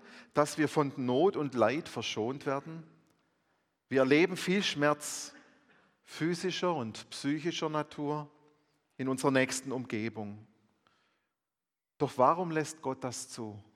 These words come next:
Tagtäglich werde ich hier in Mosambik mit dieser Frage konfrontiert. Was sage ich einem betroffenen Mitarbeiter,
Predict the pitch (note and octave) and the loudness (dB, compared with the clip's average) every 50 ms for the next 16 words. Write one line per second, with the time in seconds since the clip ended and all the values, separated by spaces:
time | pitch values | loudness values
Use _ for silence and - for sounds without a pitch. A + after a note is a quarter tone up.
0 | _ _ _ _ _ _ _ _ _ _ _ _ _ _ _ _ _ _ _ _ | _ _ _ _ _ _ _ _ _ _ _ _ _ _ _ _ _ _ _ _
1 | _ _ _ _ _ _ - - C#3+ C#3+ - - E3 D#3+ F3 F#3+ - F#3 F#3 - | _ _ _ _ _ _ -2 2 2 2 2 4 6 6 6 6 4 0 -2 0
2 | - C#3+ D3+ D#3 D#3+ D#3+ - - D#3 E3 F#3 D#3+ C#3+ C#3 C#3+ C3+ - C#3+ B2 A#2+ | 4 4 4 4 4 0 -4 -2 2 2 2 2 2 -2 -4 -2 -2 -2 -2 -2
3 | - D3 D#3+ D#3+ - - - - - - - - - _ _ _ C3+ C3 B2 C#3+ | -2 -4 -4 -4 -6 -12 -18 -20 -20 -20 -20 -20 -20 _ _ _ -6 -6 -4 -6
4 | D3 B2 D3+ B2+ - - A2 G#2+ A#2 A#2+ B2 C3 C3 C3 A#2+ A#2 A2+ - - A2+ | -6 -6 -6 -8 -4 -2 0 0 0 0 -2 -6 -6 -8 -10 -10 -10 -12 -12 -12
5 | A#2 G#2 - - G#2+ G#2 G#2 G2+ - - - _ _ _ _ _ _ _ _ _ | -12 -12 -12 -12 -12 -12 -12 -12 -16 -20 -20 _ _ _ _ _ _ _ _ _
6 | _ _ _ _ _ _ _ _ _ _ _ _ _ _ _ _ _ _ _ _ | _ _ _ _ _ _ _ _ _ _ _ _ _ _ _ _ _ _ _ _
7 | _ _ - C3+ C3 - - C#3+ D3+ F#3 F3+ F#3+ E3+ D#3 E3+ D3 C#3+ D3 C#3+ C#3+ | _ _ -2 -2 0 4 6 6 6 6 6 4 4 6 6 4 4 4 0 -2
8 | - - B2 C#3 D#3 C#3+ D3+ D#3 C#3 C3 C3 C#3+ - - C#3+ C#3 - C3+ B2+ B2 | -2 0 2 2 2 2 0 -4 -4 -4 -4 -4 -4 -2 -2 -2 0 0 -2 -2
9 | B2 B2+ C3 C3 C3 | -2 -2 -4 -6 -8